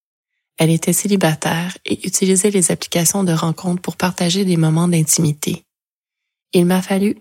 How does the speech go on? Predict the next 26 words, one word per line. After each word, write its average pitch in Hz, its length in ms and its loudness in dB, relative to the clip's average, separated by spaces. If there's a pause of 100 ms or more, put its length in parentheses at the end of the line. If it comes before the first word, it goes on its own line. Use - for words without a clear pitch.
un 220 160 2
mois 196 240 2
de 175 100 0
célibat 165 720 2
pour - 160 -4
comprendre 202 500 0
tout - 120 -2
le 220 120 4
potentiel 180 600 0
de 175 80 4
ces 165 300 2
outils 180 360 0
que 165 120 2
beaucoup 185 340 0
décrivent 175 560 2 (100)
comme 170 200 4
un 156 80 6
mal 165 440 2 (120)
nécessaire. - 760 0 (840)
Moi, 165 400 2 (300)
dès 190 180 2
mon 202 220 2
initiation 160 600 0
à 180 60 0
cet - 280 -2
univers, 160 680 -2